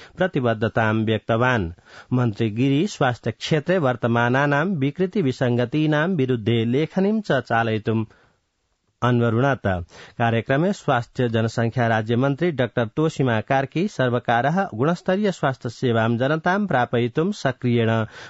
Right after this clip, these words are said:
प्रयासरतोऽस्तीति अबोधयत्।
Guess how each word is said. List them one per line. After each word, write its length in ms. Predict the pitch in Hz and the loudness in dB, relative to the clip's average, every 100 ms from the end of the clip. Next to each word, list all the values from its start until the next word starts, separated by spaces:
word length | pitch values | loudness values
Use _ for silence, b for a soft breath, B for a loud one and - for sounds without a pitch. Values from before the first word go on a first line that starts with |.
| B | B
प्रयासरतोऽस्तीति 1200 | 147 165 185 131 113 113 107 - 143 - 113 104 - b - | 0 0 0 -2 0 -2 -2 -2 -4 0 0 0 -4 b -4
अबोधयत्। 840 | 117 110 107 110 127 135 - 92 | 0 0 2 2 2 0 -4 -6